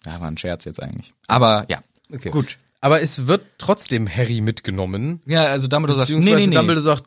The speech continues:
Speaker 2: „Du bleibst hier.“
Speaker 1: Harry bleibt jetzt hier.“
Speaker 2: Aber Harry erzählt dann, also Harry wird dann mitgenommen.
Speaker 1: Genau, er wird geschnappt und sagt, „Ich“, jetzt sagt Moody, „Ich nehm dich, Junge.“
Speaker 2: Ja, und da ist es wieder die Moody-Stimme.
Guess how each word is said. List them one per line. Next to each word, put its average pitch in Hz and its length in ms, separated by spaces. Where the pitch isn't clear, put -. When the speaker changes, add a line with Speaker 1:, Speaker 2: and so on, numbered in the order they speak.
Speaker 2:
„Du 220 160
bleibst 170 500
hier.“ 160 300
Speaker 1:
Harry 143 340
bleibt 127 200
jetzt 117 120
hier.“ - 180
Speaker 2:
Aber 143 580
Harry 143 340
erzählt 220 640
dann, 92 340
also 123 180
Harry 156 480
wird 143 360
dann 120 240
mitgenommen. 95 600
Speaker 1:
Genau, 104 280
er 107 120
wird 127 120
geschnappt - 460
und 127 80
sagt, 117 180
„Ich“, 135 200
jetzt 160 220
sagt 135 200
Moody, 101 360
„Ich - 200
nehm 90 200
dich, 80 160
Junge.“ 73 240
Speaker 2:
Ja, 101 180
und 107 180
da 123 120
ist 156 120
es 147 220
wieder 170 220
die 113 120
Moody-Stimme. 95 800